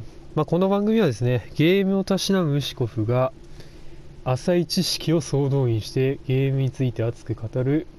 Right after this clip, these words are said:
ゲームラジオ番組となっております。まあ、というわけで、きょ-、今回ちょっとね、バックの絵はフィファで、フィファ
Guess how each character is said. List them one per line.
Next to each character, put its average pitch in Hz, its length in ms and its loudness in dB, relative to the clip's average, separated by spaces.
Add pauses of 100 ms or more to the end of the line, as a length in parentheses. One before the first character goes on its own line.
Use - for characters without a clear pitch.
ゲ 127 160 0
ー - 20 -2
ム 139 120 0
ラ 131 160 0
ジ 123 120 -2
オ 120 80 -2
番 113 260 -2
組 95 200 -4
と - 140 -10
な 90 60 -4
っ 90 40 -8
て - 160 -12
お 87 80 -6
り 85 160 -10
ま - 80 -14
す。 - 300 -10 (1200)
ま 160 200 2
あ、 135 60 -2
と - 180 -2
い 175 40 4
う - 20 4
わ 180 60 2
け 135 100 -2
で、 120 80 2
き - 160 -6
ょ-、 185 100 -4
今 294 260 2
回 139 220 2
ち 160 100 0
ょ - 20 -6
っ - 20 -6
と - 140 -4
ね、 117 300 0
バ 175 140 2
ッ - 20 -8 (160)
ク - 80 -2
の 127 120 2
絵 127 60 2
は 104 280 0 (100)
フ - 100 -2
ィ 180 60 2
フ - 80 2
ァ 127 80 2
で、 107 200 -6 (340)
フ 190 100 0
ィ - 20 0
フ 170 80 2
ァ 135 60 4